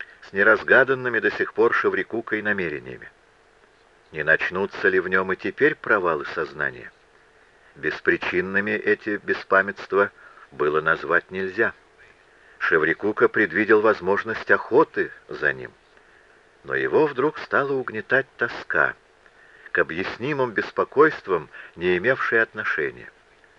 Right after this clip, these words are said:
И получердачный хворый подселенец возник в воображении. "Бирюзового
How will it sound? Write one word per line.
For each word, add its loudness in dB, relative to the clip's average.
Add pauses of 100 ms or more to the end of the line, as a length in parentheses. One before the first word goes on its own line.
(520)
И 2
получердачный 2
хворый 0
подселенец -4 (680)
возник 2
в -10
воображении. -2 (1800)
"Бирюзового -2